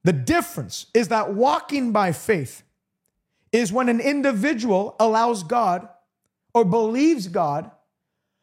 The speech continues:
for his blessing and intervention in every area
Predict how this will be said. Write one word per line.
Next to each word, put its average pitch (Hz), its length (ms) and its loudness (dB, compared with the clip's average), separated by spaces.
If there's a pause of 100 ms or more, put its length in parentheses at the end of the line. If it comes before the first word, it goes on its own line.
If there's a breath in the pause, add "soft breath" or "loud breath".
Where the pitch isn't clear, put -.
(100)
for 240 280 4
his 247 320 0
blessing 302 520 -2
and 247 160 -4
intervention 220 800 -4
in 202 180 0 (160)
every 226 480 -2
area 185 520 0